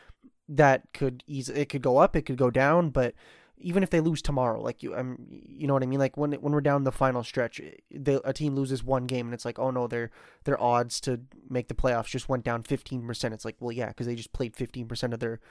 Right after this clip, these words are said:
remaining games." But I think the five thirty-eight is, is probably the most likely. See, the thing is, is I'm, right now, if you were to say to me right now,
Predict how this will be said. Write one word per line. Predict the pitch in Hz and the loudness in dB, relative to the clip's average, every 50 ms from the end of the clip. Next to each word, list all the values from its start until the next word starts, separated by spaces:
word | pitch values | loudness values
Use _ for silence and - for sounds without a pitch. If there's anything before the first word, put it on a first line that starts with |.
| - _ _ | -20 _ _
remaining | - 131 123 123 117 113 113 110 | -4 -4 -2 -2 -2 -4 -4 -4
games." | 123 127 120 117 113 113 113 - | -2 -2 -2 -2 -4 -6 -8 -8
But | - - 139 127 - - _ - - - - - - - - - _ _ _ _ _ _ _ _ _ _ _ _ - | 0 2 2 2 2 0 _ -20 -20 -20 -20 -20 -20 -20 -20 -20 _ _ _ _ _ _ _ _ _ _ _ _ 4
I | 135 151 | 6 6
think | 175 202 190 | 6 6 4
the | - - | 2 4
five | - 170 165 165 - | 6 8 8 8 6
thirty-eight | - 165 156 147 135 131 139 139 | 4 2 2 2 2 2 2 2
is, | 135 127 - - _ _ _ _ _ _ _ _ _ _ _ _ | 2 0 -4 -12 _ _ _ _ _ _ _ _ _ _ _ _
is | - 160 - | -6 -6 2
probably | - - 185 196 196 196 202 240 | 6 8 8 8 6 6 2 2
the | 220 180 170 | 4 4 4
most | 147 139 147 147 - - | 6 4 4 2 2 2
likely. | 131 127 131 - 160 160 | 0 0 2 2 0 0
See, | 156 - 170 | 0 0 -2
the | 160 165 | -4 -2
thing | - 214 202 | 0 0 2
is, | 180 151 | 2 2
is | 135 127 - - | 0 -2 -2 2
I'm, | 139 170 190 208 208 196 - _ _ _ _ _ _ _ _ _ _ | 2 4 4 4 2 -2 -4 _ _ _ _ _ _ _ _ _ _
right | - 139 127 127 143 175 208 185 | -12 -6 0 6 6 8 8 6
now, | 147 135 131 135 143 170 185 196 | 4 2 4 6 6 6 6 6
if | 175 147 - - | 4 2 0 0
you | 160 | 0
were | 160 | 0
to | 151 | 0
say | 143 - 151 | 0 0 0
to | 147 143 | 0 0
me | 127 | -2
right | 113 113 131 139 143 143 | -2 0 2 2 2 2
now, | 131 131 127 127 135 139 139 | 2 2 4 4 4 4 2